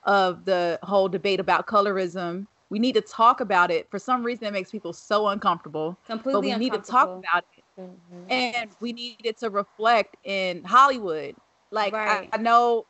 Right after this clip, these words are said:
Speaker 1: Hollywood is some bullshit, but we can create our own shit. But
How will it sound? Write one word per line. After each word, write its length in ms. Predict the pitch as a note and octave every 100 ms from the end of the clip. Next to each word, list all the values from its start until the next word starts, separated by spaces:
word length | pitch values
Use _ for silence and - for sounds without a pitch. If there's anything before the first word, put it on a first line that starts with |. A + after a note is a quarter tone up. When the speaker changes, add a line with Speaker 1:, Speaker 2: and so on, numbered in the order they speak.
| _
Speaker 1:
Hollywood 400 | G#3+ A3 A3 A#3
is 100 | G#3+
some 160 | A3+ G#3
bullshit, 680 | G#3 G#3+ A3 G#3 G3 G3 - _ _ - F#3+
but 300 | G#3 F#3+ - _ -
we 160 | B3
can 180 | A#3+ A#3+
create 400 | A3 G3+ G3 G#3
our 180 | F#3 -
own 220 | F#3+ F3+
shit. 340 | - A3 F#3 F3+
But 240 | G3+ F#3